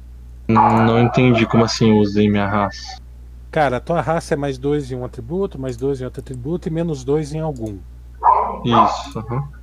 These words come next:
Speaker 2: Você vai e tira esse menos dois, soma mais dois no atributo que você perdeu. Que é o, a vacina que ela deu pra você.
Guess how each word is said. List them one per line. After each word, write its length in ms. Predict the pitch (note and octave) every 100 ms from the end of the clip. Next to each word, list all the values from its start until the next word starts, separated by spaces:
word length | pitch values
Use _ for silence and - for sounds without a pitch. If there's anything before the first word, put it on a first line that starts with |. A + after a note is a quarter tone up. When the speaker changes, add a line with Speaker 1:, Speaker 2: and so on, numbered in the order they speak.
| - A#2+
Speaker 2:
Você 280 | C3+ C#3+
vai 440 | B2 - - C3+ D3+
e 140 | D#3
tira 440 | - - E3 E3+ F#3
esse 220 | - D#3+
menos 280 | D#3+ E3 D3
dois, 240 | A#2+ G#2
soma 360 | - - - C3
mais 300 | D3+ F3 C3
dois 340 | C3 C#3 C#3+
no 60 | C#3+
atributo 360 | - B2 C3
que 80 | -
você 80 | C#3
perdeu. 520 | D3+ D3+ B2 A2 - - - - - - - - - - - - - -
Que 100 | -
é 120 | A#2+
o, 400 | B2 B2+ C3 C3+
a 140 | B2+ B2
vacina 480 | B2+ - - C3 B2+
que 100 | C3+
ela 120 | C3
deu 140 | C3+
pra 140 | C3 C3+
você. 480 | D3+ - A#2 F#2